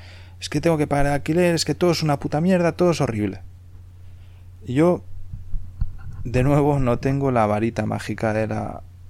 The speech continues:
ni solución de esto, pero voy a decir qué es lo que yo haría en una situación que conozco cercana, ¿vale? Imaginaos que sois una persona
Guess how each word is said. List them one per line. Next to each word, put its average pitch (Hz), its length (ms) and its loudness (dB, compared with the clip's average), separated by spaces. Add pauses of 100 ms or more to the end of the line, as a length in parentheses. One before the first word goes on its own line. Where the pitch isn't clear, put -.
(180)
ni 113 140 -2
solución 107 500 -2
de 101 160 0
esto, - 320 -8
pero 113 340 2 (440)
voy 151 280 4
a 139 200 0
decir 120 540 0 (480)
qué 131 100 -2
es 131 100 -2
lo 127 140 0
que 107 180 -2
yo 127 160 4
haría 139 360 0 (760)
en 127 160 2
una 180 220 4
situación 151 720 0 (840)
que 123 160 0
conozco 156 560 0
cercana, 104 600 -4 (760)
¿vale? 190 240 2 (840)
Imaginaos 175 640 0 (500)
que 123 100 -4
sois 139 240 -2
una 139 180 -2
persona 160 500 -2